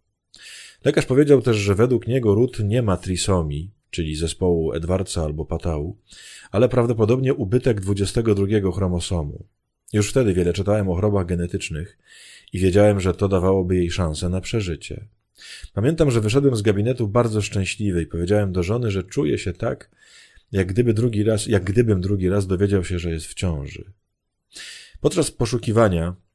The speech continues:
lekarzy trafiliśmy do poradni na ulicy Agatowej w Warszawie i do wspaniałej profesor Joanny Dangel. To jest jedyna osoba, którą wymienię z nazwiska,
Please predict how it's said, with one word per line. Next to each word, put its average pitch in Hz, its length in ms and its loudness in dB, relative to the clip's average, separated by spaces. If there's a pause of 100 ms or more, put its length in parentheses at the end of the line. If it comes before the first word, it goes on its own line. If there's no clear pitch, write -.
(680)
lekarzy 90 840 -2
trafiliśmy 117 580 -2
do 98 120 -2
poradni 101 560 2
na 90 140 -2
ulicy 92 380 -4
Agatowej 87 480 -2
w 78 80 -10
Warszawie 78 760 -6
i 92 80 -6
do 87 100 -2
wspaniałej 110 480 -2
profesor 95 540 -4 (420)
Joanny 98 480 2
Dangel. 80 640 -2 (100)
To 113 100 -4
jest 101 100 -6
jedyna 104 280 2
osoba, 90 300 -2
którą 85 220 -4
wymienię 87 320 -2
z 80 60 -8
nazwiska, 82 640 -8